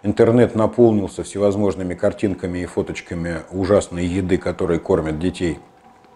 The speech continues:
в школах и детских садах Республики Башкортостан. Я не уверен, что каждая из этих картинок достоверна и правдива.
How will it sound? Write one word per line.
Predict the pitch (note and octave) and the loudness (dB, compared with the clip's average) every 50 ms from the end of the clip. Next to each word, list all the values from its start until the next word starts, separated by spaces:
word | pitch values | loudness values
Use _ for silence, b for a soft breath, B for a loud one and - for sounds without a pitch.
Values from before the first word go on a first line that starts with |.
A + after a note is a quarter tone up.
| - - _ - - - _ - | -20 -20 _ -20 -20 -20 _ -16
в | - - | -14 -10
школах | - - A2 G#2 F#2 F2 E2+ - - B B B B B B B B B | 0 6 6 8 8 8 6 2 -4 B B B B B B B B B
и | B G2+ | B 6
детских | G2 G#2 G#2 - - - F2 | 8 8 6 4 2 -2 -2
садах | - - G2 F#2 F#2 F#2+ - - | 2 4 6 8 8 6 6 4
Республики | F2+ F2 - - G2+ F#2 F2+ F2 F2 - | 0 -2 0 2 2 4 4 4 2 0
Башкортостан. | F2+ F2 G2 - - G#2+ G2 - - A2+ - - - E3 E3+ E3+ E3+ | -2 -2 -2 -2 -2 -2 0 2 2 2 4 4 2 4 4 2 0
Я | - A#2 B2 C#3 | 2 4 6 8
не | C#3 C#3 | 8 10
уверен, | C#3 C3 B2+ C3 A#2 G2+ F2+ E2+ | 10 10 10 10 8 6 4 0
что | - - - F#2+ F2 E2 D#2 - - - _ | -2 0 2 4 4 4 2 -2 -10 -18 _
каждая | - A2+ A2+ G#2+ F2+ F#2 G2 F#2 | -2 0 2 2 2 2 2 2
из | F2 F2 | 4 2
этих | F#2 F2 - | 0 -2 -2
картинок | - - F#2 F2+ - - G#2 F2+ E2+ D#2+ | 0 2 2 2 2 -2 -4 -4 -4 -4
достоверна | D#2 F2 E2+ - - G2 F#2+ F#2+ F#2 F2 E2 D#2+ | -4 -6 -6 -2 0 0 2 4 2 2 2 -2
и | D#2 D#2+ | -4 -2
правдива. | D#2 - F#2+ F#2 G2 G#2 C3+ D3+ D3+ - C4+ | 0 2 2 2 2 4 2 2 2 2 -2